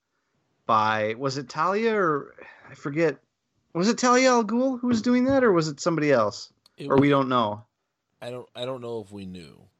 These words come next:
Speaker 1: Yeah, and so now she's getting accused of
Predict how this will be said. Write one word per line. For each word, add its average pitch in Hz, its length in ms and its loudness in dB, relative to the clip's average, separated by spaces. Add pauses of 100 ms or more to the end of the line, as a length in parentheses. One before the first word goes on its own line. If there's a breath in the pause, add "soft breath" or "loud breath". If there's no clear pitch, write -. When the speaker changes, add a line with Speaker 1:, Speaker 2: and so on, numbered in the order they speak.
(520)
Speaker 1:
Yeah, 110 420 0
and 127 140 -6
so 131 120 -6
now 151 200 0
she's 143 220 -10
getting 135 220 -4
accused 139 760 -4
of 117 460 0